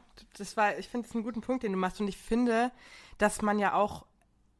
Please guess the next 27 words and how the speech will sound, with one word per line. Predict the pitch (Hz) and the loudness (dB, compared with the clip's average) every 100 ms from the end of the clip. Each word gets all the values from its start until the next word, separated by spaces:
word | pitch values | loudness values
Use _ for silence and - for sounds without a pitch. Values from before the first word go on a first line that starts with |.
| _ _ | _ _
darüber, | 202 190 185 196 190 - | 0 0 2 0 0 -2
also | 170 165 | -6 -4
was | 180 - | -4 -4
du | 175 | -4
gesagt | 196 208 | -4 -4
hast, | - | -8
dass | 170 | -8
es | |
einfach | 185 180 185 | -6 -4 -6
schön | - 190 240 269 | -6 0 0 0
ist, | 226 - - | -4 -6 -4
dass | 185 | -4
es | 202 | -6
das | - 175 - - | -6 -6 -8 -8
gibt. | 175 170 170 - - - - - - - - _ _ | -4 -4 -6 -10 -10 -14 -20 -20 -20 -20 -20 _ _
Und | 180 180 | -4 0
ich | |
meine | 196 190 196 | 2 2 2
zum | - | 0
Beispiel | 185 190 - 196 185 | 2 2 0 0 0
hier | 175 208 180 | 0 0 2
in | 180 | 0
Deutschland, | 165 165 214 - 196 185 | 2 2 2 -2 -2 0
in | 175 | 0
Berlin | 170 165 180 262 | 0 0 0 0
ist | 180 175 | 0 -2
es | - - | -8 -14